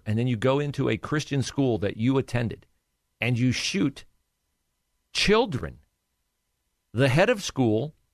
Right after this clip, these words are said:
a substitute teacher, and a janitor, uh, yes, I am going to blame the mental delusion that has gripped you for your motivation for the shooting.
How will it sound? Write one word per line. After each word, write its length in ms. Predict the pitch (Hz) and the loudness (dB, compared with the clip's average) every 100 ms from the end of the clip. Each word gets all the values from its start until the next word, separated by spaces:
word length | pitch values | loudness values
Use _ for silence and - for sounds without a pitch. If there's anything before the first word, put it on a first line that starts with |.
| _ _ _ _ - - | _ _ _ _ -16 -6
a 100 | 113 | -2
substitute 580 | - 135 - 160 160 123 | 2 0 0 -2 -4 -2
teacher, 380 | 107 - 110 - - | -4 -4 -8 -10 -8
and 100 | 117 | -4
a 60 | 95 | -4
janitor, 680 | 85 98 180 135 - - _ _ _ _ _ _ _ _ _ - | -4 -2 -2 -4 -8 -20 _ _ _ _ _ _ _ _ _ -4
uh, 200 | 95 92 - - | -2 -2 -6 -4
yes, 540 | 101 175 - - - - - | 2 4 2 -4 -8 -12 -2
I 120 | 127 | 0
am 100 | 147 | 2
going 260 | 135 143 139 | 2 0 0
to 80 | 123 | 0
blame 680 | 98 120 135 127 107 107 107 _ _ | 0 2 2 2 2 -2 -4 _ _
the 100 | 95 | 0
mental 480 | 117 107 139 147 143 | 2 2 2 2 0
delusion 640 | 117 131 113 123 151 107 104 | 2 0 2 2 2 0 -2
that 80 | 98 | -2
has 120 | 92 | -4
gripped 400 | 87 98 131 - | -4 -4 -4 -6
you 200 | - - _ _ _ _ _ _ _ _ _ _ _ _ _ _ _ _ _ _ _ _ _ _ _ _ - | -18 -18 _ _ _ _ _ _ _ _ _ _ _ _ _ _ _ _ _ _ _ _ _ _ _ _ -4
for 260 | - 143 | 2 4
your 180 | 123 135 | 6 4
motivation 580 | 127 120 107 107 92 95 | 4 2 2 0 0 -4
for 100 | 90 | -4
the 60 | 85 | -8
shooting. 300 | - - | -8 -8